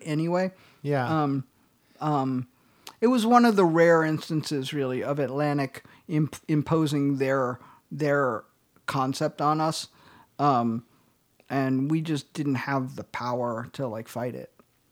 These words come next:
Speaker 2: And they didn't know they had a, <laughs> this hit, this sleeper hit on that record, right? That, like,
Speaker 1: Well, no, I think they did think that was gonna be the hit. So she chose a phallic-shaped thing
Speaker 2: Yeah.
Speaker 1: to, like, promote that song. But
Speaker 2: Uh.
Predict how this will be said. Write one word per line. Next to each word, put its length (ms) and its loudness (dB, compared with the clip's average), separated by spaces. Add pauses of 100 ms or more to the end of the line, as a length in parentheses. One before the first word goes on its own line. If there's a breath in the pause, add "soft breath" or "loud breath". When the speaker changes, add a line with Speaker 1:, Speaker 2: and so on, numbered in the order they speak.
(500 soft breath)
Speaker 2:
And 240 2
they 100 6
didn't 160 2
know 120 2
they 140 0
had 240 2
a, 160 2
<laughs> 60 -16
this 200 2
hit, 280 6
this 140 2
sleeper 400 2
hit 260 6
on 160 0
that 160 -2
record, 340 -2
right? 280 -2
That, 100 -6
like, 380 -4
Speaker 1:
Well, 200 8
no, 220 8
I 100 8
think 360 0
they 200 6
did 300 0
think 300 0
that 180 4
was 120 -2
gonna 180 0
be 100 2
the 100 2
hit. 240 2
So 160 -2
she 220 -2
chose 400 2
a 100 -2
phallic-shaped 1200 -2
thing 460 2
Speaker 2:
Yeah. 200 4
Speaker 1:
to, 80 4
like, 300 0
promote 540 0 (560 soft breath)
that 560 -2
song. 840 0
But 200 2
Speaker 2:
Uh. 100 -8